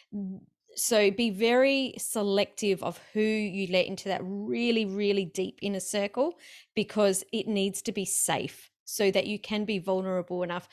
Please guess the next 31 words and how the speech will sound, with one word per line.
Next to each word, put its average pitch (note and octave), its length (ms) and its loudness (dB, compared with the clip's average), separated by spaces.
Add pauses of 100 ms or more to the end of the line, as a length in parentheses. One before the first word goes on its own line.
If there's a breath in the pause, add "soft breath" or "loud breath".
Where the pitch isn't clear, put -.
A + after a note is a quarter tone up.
(260 loud breath)
to A3 100 0
share F#3 520 4
really F#3+ 520 2
what's - 240 -8
going F3+ 340 -8
on. E3 280 -6 (320 loud breath)
So, F#3+ 560 4
um, - 380 -4
that G#3 200 4
is G#3+ 140 -2
definitely G3+ 480 -4
one F#3 180 -6
for F#3+ 180 -10
me. G3 320 -2 (360 loud breath)
Um, G#3+ 380 2
but G#3 180 2
I A3 160 4
journal F#3 680 0
a F3 60 -6
lot. - 420 -6 (420 soft breath)
I G3 140 4
journal G#3+ 640 2 (160)
a F3 240 -2 (180)
lot F3 640 -2 (240)
because G3+ 440 0
this A3+ 380 0
really G#3+ 380 2
brings F#3 480 -4
out E3 380 0
what's F#3 360 -4
inside F#3 760 0